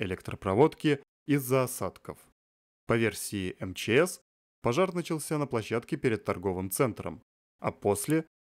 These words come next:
распространился на само здание. Как сообщают источники Р Б К, пожар начался под навесом, где хранился пенополистирол. А вот данные о площади пожара различаются.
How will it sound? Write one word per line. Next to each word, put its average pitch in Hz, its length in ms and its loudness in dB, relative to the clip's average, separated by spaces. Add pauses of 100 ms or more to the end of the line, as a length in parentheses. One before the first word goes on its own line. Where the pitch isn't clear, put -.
распространился 135 840 0
на 147 120 2
само 95 300 -2
здание. 92 640 -2 (600)
Как 110 200 -2
сообщают 196 460 0
источники 151 540 -4
Р 123 260 0
Б 135 140 -2
К, 117 340 -2 (400)
пожар 98 320 0
начался 95 460 -2
под 131 180 -2
навесом, 127 580 -2 (300)
где 101 160 0
хранился 131 540 0
пенополистирол. 98 960 0 (560)
А 117 80 0
вот 107 200 2
данные 95 440 0
о - 140 -6
площади 165 420 0
пожара 143 500 0 (240)
различаются. 110 1000 -4